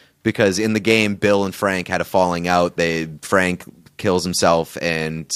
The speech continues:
leaves Bill a message that says, "I never really liked you.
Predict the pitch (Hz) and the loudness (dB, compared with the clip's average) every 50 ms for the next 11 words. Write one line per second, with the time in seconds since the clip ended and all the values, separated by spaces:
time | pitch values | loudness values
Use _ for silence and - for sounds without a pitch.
0 | - - - 82 92 90 87 80 80 - - - 90 90 85 82 85 80 87 92 | -6 -6 -6 -4 -2 -2 -2 -2 -4 -8 -4 0 2 2 2 2 0 0 0 0
1 | 90 - - 82 73 69 82 80 78 - - 85 80 78 73 - - _ _ _ | 0 0 -2 -4 -6 -6 -6 -6 -6 -4 -4 -4 -4 -6 -8 -12 -16 _ _ _
2 | _ _ - 95 107 143 190 202 226 190 170 190 180 156 131 131 131 131 - - | _ _ -6 -4 0 0 2 2 2 4 4 4 4 4 4 4 2 2 0 -4
3 | - - | -12 -14